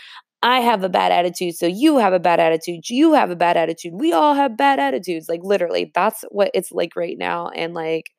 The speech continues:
it's bullshit. Like, fuck that. Like, let's change it. How about, like, happiness loves company or abundance loves company,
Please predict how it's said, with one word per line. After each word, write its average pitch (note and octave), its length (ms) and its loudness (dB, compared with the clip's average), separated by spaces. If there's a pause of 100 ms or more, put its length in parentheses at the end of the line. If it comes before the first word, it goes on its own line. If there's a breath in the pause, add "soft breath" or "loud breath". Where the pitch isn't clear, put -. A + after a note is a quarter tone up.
(440)
it's E3 160 0
bullshit. D#3+ 480 0
Like, E3 160 0
fuck E3 400 -2 (140)
that. E3+ 480 -4
Like, E3 200 -2
let's E3+ 540 0 (180)
change E3 480 -6
it. - 220 -8 (320 loud breath)
How F#3+ 240 0
about, B3 340 0
like, G3 300 -2 (220 soft breath)
happiness F3 520 -2
loves F2 220 -2
company E3 480 -10
or - 220 0
abundance A#3+ 760 0
loves E3 220 0
company, E3 480 -8